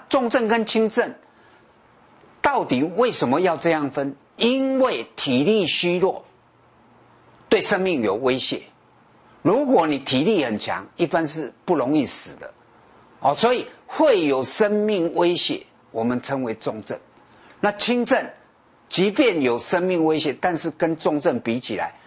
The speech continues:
就因为他体力还不错，哦，所以一般对生命有立即性的威胁比较少。好，那这个就是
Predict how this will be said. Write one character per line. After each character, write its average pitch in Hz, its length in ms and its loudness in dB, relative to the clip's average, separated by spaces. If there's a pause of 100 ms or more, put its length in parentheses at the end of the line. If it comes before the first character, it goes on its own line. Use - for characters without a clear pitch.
(200)
就 156 360 0 (200)
因 185 140 0
为 208 80 0
他 180 180 0
体 127 220 -2
力 156 160 2
还 123 140 0
不 120 140 -8
错， - 280 -8 (580)
哦， - 240 -10 (220)
所 175 200 0
以 165 140 0
一 165 40 -2
般 156 340 -2 (480)
对 165 180 2
生 170 300 -2
命 156 360 0 (100)
有 113 200 0
立 170 260 2
即 135 160 -2
性 135 280 2
的 110 200 0 (200)
威 151 200 2
胁 139 280 -4 (180)
比 - 140 -6
较 160 180 0
少。 - 260 -10 (520)
好， - 200 -10 (600)
那 180 160 2
这 190 180 -2
个 170 140 2
就 175 180 0
是 160 260 -2